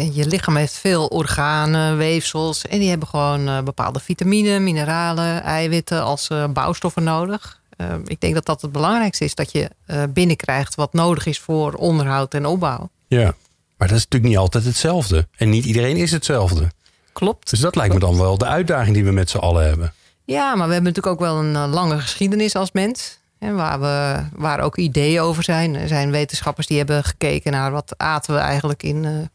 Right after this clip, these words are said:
Speaker 1: in de oertijd bijvoorbeeld. En er zijn verschillende analyses gemaakt. En je hebt bijvoorbeeld ook zo'n tandarts, eh, Weston Price. Die, eh, eh, heeft de wereld rondgereisd om te kijken welke voeding mensen aten en hoe dan het gebit, eh,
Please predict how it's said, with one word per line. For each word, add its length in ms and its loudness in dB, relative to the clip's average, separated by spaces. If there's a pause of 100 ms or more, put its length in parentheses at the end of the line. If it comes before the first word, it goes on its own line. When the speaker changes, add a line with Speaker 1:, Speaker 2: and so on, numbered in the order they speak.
(220)
Speaker 1:
in 80 4
de 100 2
oertijd 560 0
bijvoorbeeld. 580 -2 (920)
En 140 2
er 60 2
zijn 320 0
verschillende 480 2 (320)
analyses 580 2
gemaakt. 440 -4
En 120 -4
je 60 0
hebt 140 -4 (120)
bijvoorbeeld 440 -2
ook 80 -4
zo'n 300 0
tandarts, 600 -2
eh, 240 0
Weston 400 -2
Price. 640 -4 (140)
Die, 320 0
eh, 100 0
eh, 80 -4 (840)
heeft 440 2
de 80 2
wereld 340 2
rondgereisd 800 0
om 140 0
te 80 -6
kijken 560 0
welke 320 0
voeding 400 2
mensen 340 -2
aten 340 -2
en 160 0
hoe 220 0
dan 200 0
het 120 -6
gebit, 400 -4
eh, 220 -2